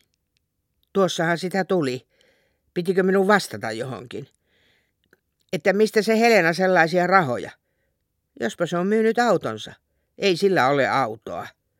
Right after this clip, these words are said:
Saattanut sohvakaluston myydä. Ei siitä sellaisia summia tule.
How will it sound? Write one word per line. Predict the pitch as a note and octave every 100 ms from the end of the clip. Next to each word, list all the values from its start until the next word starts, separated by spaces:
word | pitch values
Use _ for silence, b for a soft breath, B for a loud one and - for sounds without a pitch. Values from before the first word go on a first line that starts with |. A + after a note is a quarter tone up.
| _ _ _ _ -
Saattanut | - - B3 A#3+
sohvakaluston | - B3 D#3+ C3 C#3+ B2 B2 D3+ B2+
myydä. | C3 A2+ G#2 - _ _ _ -
Ei | C#3 D#3+
siitä | D#3 D#3+ D#3+
sellaisia | D#3 D#3 D3 D3 D3+
summia | C#3+ D3+ C3+ C#3 C3+
tule. | B2+ C#3 B2